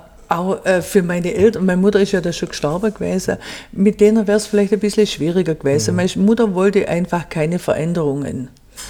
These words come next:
Speaker 1: Die ist sehr religiös gewesen, ist jeden Tag in ihren Rosenkranz morgens gegangen und so weiter. Aber die hat schon keine Veränderungen möchte. Mein Vater, der ist so der gleiche Typ in, ungefähr wie ich.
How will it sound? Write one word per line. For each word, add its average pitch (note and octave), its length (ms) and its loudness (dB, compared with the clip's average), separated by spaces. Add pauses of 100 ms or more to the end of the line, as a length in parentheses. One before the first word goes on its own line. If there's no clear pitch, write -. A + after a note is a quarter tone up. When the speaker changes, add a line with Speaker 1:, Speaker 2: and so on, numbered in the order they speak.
(580)
Speaker 1:
Die F#3+ 180 6
ist F3 560 2
sehr F#3 220 4
religiös F3+ 680 2
gewesen, F3+ 400 0
ist F3+ 200 -2
jeden F#3 540 0
Tag F3+ 360 0
in E3 140 -2
ihren E3+ 280 -2
Rosenkranz F3+ 760 0
morgens F3 440 0
gegangen E3+ 300 -2
und F3+ 240 -4
so D#3+ 180 -2
weiter. D#3 420 -2 (600)
Aber E3+ 280 0
die G3 220 2
hat F#3 240 0
schon E3+ 480 -2
keine F3 260 0
Veränderungen D#3+ 600 -4
möchte. D3+ 340 -6 (260)
Mein F3+ 220 0
Vater, G#3 480 0
der F#3 320 0
ist G3 140 0
so F#3+ 220 2
der F#3+ 140 -4
gleiche F3+ 460 0
Typ G3 220 -6
in, F3 260 -4 (160)
ungefähr E3+ 580 0
wie E3+ 100 -2
ich. - 420 -8